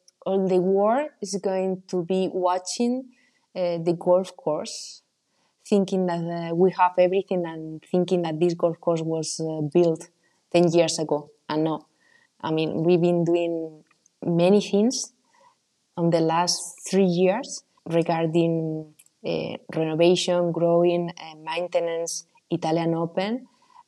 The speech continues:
and was a, a very small window. In three years, all the work that we did is a huge amount of work, and the, the end of the project is the Ryder Cup, and I cannot imagine,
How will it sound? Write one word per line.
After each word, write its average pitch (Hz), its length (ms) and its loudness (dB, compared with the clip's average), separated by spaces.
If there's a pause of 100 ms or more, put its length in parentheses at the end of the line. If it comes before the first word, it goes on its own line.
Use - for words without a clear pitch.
and 170 280 0
was 196 300 0
a, 165 380 -6
a - 100 2
very 185 220 4
small 185 320 0
window. 160 360 0 (320)
In 165 120 -4
three 208 240 2
years, 190 580 2 (320)
all 180 180 0
the 185 120 2
work 175 260 0
that 175 180 -6
we 175 160 2
did 185 320 -2
is - 360 -6 (180)
a 156 60 -16 (120)
huge 214 640 0
amount 175 500 -4
of 160 60 -8
work, 160 520 -2 (600)
and 165 240 0
the, 160 540 -2
the 160 180 2
end 175 120 2
of 175 120 -2
the 170 100 0
project 170 380 0
is 160 140 -8
the 156 120 -6
Ryder 165 280 -2
Cup, 170 260 -4
and 160 140 -10
I 151 80 -6
cannot 180 380 -2
imagine, 175 540 0